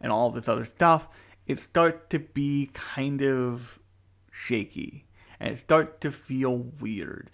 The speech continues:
It starts to feel like it could have never happened. And, and that's true of a lot of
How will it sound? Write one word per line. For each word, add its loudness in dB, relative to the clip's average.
It -6
starts 4
to -4
feel 0
like -2
it 2
could 8
have 4
never 0
happened. -10
And, 6
and 8
that's 4
true 2
of 2
a 4
lot 6
of -4